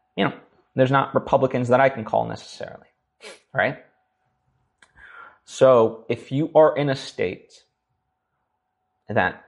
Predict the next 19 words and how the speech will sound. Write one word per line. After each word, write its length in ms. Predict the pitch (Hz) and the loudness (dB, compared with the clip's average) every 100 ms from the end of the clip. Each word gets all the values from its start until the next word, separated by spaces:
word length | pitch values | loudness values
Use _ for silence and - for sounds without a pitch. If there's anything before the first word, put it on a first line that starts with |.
| - | -8
has 320 | - 110 110 | -2 0 0
Republican 540 | 110 - 113 110 113 | -2 0 0 -2 -2
representatives, 920 | 107 107 110 107 98 90 87 110 - - _ _ _ - | -2 -2 -4 -6 -8 -6 -6 -8 -14 -20 _ _ _ -8
you 180 | 123 120 | -6 -4
can 140 | 120 | -2
do 340 | 117 113 107 - _ _ | 0 -2 -4 -12 _ _
some 240 | - 113 | -8 -2
good 260 | 104 104 107 | 2 2 2
there 300 | 95 - - _ _ _ _ - | -2 -2 -12 _ _ _ _ -8
by 120 | - | -8
calling 380 | - 104 104 101 | -2 -2 0 -4
them 180 | 98 95 | -6 -6
and 100 | 101 | -8
saying 260 | 95 101 | -8 -6
you 180 | 104 104 | -4 -4
are 100 | 107 | -6
opposed 400 | - - - - | -8 -8 -10 -10
to 80 | - | -14
this. 320 | - - - | -14 -16 -20